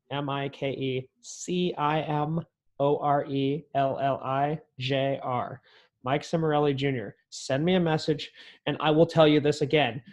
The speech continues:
You are not alone. You are not disabled. You are not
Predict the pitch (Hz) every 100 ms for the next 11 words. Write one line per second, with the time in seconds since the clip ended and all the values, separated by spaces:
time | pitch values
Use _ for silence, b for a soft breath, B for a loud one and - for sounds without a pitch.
0 | B 143 147 131 120 123 135 156 214 247
1 | - - _ _ _ _ 151 143 143 127
2 | 127 160 _ _ _ _ _ _ _ 139
3 | 143 123 117 127 135 165 220 196 - -
4 | - _ _ _ - 147 - 135 123 117
5 | 143 - _ _ _ - 143 139 127 127
6 | 139 160 185 196 196 -